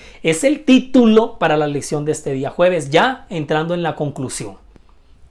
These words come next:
Crucemos la línea. Los tres puntos claves a continuación nos van a ayudar a comprender lo que está detrás de este título tan sugestivo. Un aspecto favorable para ganar las clases no alcanzadas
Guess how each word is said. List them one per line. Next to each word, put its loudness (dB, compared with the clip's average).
Crucemos 0
la 0
línea. -4
Los -4
tres -4
puntos -6
claves -2
a -4
continuación -6
nos -8
van -6
a -4
ayudar -2
a -6
comprender -6
lo -2
que -8
está -4
detrás -2
de -20
este -6
título -4
tan -8
sugestivo. -12
Un 4
aspecto -2
favorable -2
para -4
ganar -8
las -8
clases -8
no -4
alcanzadas -10